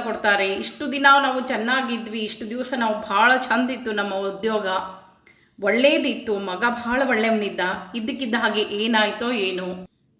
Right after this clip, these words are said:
ಈ ರೀತಿ ಯೋಚನೆಗಳು ಬರ್ಬೋದು. ಯಾರೋ ಮಾಡಿಸಿರ್ಬೋದು, ನಮಗೇನೋ ಆಗಿರ್ಬೋದು. ಇವೆಲ್ಲವೂ ಕಾಲ್ಪನಿಕ. ಆದ್ರೆ ಸತ್ಯವಾದದ್ದು ಗ್ರಹಗಳು ಸ್ಥಾನ ಪಲ್ಲಟನವನ್ನ ಮಾಡಿದಾಗ ಆಯಾ ಫಲಗಳಿಗೆ ಅನು-, ಅನುಗುಣವಾಗಿ ಅಂದ್ರೆ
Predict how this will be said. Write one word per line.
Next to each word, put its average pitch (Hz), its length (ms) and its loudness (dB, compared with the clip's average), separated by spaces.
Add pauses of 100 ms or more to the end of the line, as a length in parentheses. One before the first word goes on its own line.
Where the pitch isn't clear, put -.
(120)
ಈ 277 200 2
ರೀತಿ 285 340 2
ಯೋಚನೆಗಳು 269 520 2
ಬರ್ಬೋದು. 208 420 -4
ಯಾರೋ 202 280 2
ಮಾಡಿಸಿರ್ಬೋದು, 196 760 -4
ನಮಗೇನೋ 196 520 -4
ಆಗಿರ್ಬೋದು. 190 840 -4
ಇವೆಲ್ಲವೂ 226 1120 -2 (280)
ಕಾಲ್ಪನಿಕ. 180 600 0 (160)
ಆದ್ರೆ 196 360 2 (500)
ಸತ್ಯವಾದದ್ದು 208 920 0 (120)
ಗ್ರಹಗಳು 208 600 -2
ಸ್ಥಾನ 190 460 0
ಪಲ್ಲಟನವನ್ನ 185 640 -4
ಮಾಡಿದಾಗ 185 580 -2 (760)
ಆಯಾ 208 420 4
ಫಲಗಳಿಗೆ 214 680 0
ಅನು-, 202 280 -2
ಅನುಗುಣವಾಗಿ 202 720 0
ಅಂದ್ರೆ 233 560 -2